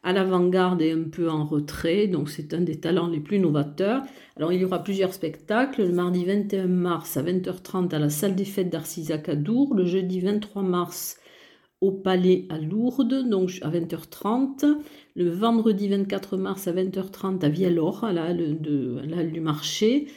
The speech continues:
euh, samedi vingt-cinq à vingt heures trente à l'ancienne mairie de Saint-Savin.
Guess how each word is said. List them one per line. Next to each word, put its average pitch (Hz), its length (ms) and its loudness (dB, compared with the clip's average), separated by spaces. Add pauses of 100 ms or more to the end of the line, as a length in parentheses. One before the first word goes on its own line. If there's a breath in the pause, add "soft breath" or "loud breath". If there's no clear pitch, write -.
(420 loud breath)
euh, 160 260 2
samedi 190 680 2
vingt-cinq 214 1120 -2 (120)
à 170 80 -4
vingt 202 260 2
heures 185 180 -2
trente 226 360 -2
à 202 60 2
l'ancienne 196 540 0
mairie 185 400 0
de 156 240 -4
Saint-Savin. 185 960 0